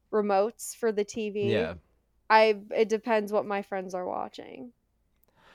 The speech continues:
Speaker 2: I don't, like, I don't wanna be, be that guy that's like, "What are, what are the kids doing these days?"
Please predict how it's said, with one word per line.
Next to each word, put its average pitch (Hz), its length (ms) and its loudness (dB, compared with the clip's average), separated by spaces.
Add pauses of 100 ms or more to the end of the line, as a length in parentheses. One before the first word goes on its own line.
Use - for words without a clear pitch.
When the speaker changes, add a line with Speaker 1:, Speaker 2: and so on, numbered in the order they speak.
(760)
Speaker 2:
I 160 120 6
don't, 226 240 6 (100)
like, 147 180 2
I 151 120 6
don't 208 180 4
wanna 214 220 2
be, 123 360 0
be 113 340 -2
that 113 420 8
guy 123 580 6
that's - 280 -4
like, 113 260 -4
"What 135 200 8
are, 120 140 10
what 139 220 -2
are 123 80 -4
the 104 80 -10
kids 101 360 -6
doing 104 280 -6
these 98 180 -8
days?" 107 440 -8